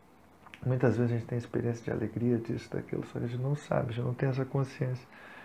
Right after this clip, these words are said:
do que é que tá acontecendo verdadeiramente, o que que tá produzindo alegria, né? Não é o objeto,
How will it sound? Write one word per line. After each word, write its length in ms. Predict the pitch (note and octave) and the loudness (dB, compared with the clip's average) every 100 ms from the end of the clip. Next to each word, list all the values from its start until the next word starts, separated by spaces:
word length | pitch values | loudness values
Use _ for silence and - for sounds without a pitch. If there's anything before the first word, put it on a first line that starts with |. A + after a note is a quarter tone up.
| - | -10
do 60 | D3 | -8
que 160 | - | 2
é 80 | D#3+ | 2
que 100 | D#3+ | 2
tá 120 | - | -2
acontecendo 760 | D#3+ - D#3+ D3+ D#3+ - E3 B2 | -2 2 2 2 -2 2 2 4
verdadeiramente, 880 | B2 A#2+ A#2 A#2+ A2+ A2+ A2 A2 A#2+ | 2 0 0 0 0 -2 -6 -6 -10
o 40 | |
que 120 | - | -10
que 100 | - | -6
tá 120 | - | -2
produzindo 580 | D#3 D#3+ C#3 B2+ C#3 D#3 | 4 4 6 4 4 4
alegria, 480 | C3+ B2+ A#2 A2+ A2 - - - - - - - | 4 4 2 0 0 -4 -18 -20 -20 -20 -14 -6
né? 280 | A#2 E3+ F3+ - - - - - | -4 -2 -4 -10 -20 -20 -10 0
Não 140 | C3+ | 6
é 60 | F3 | 8
o 80 | |
objeto, 440 | E3 B2+ A#2+ A#2+ | 8 6 4 4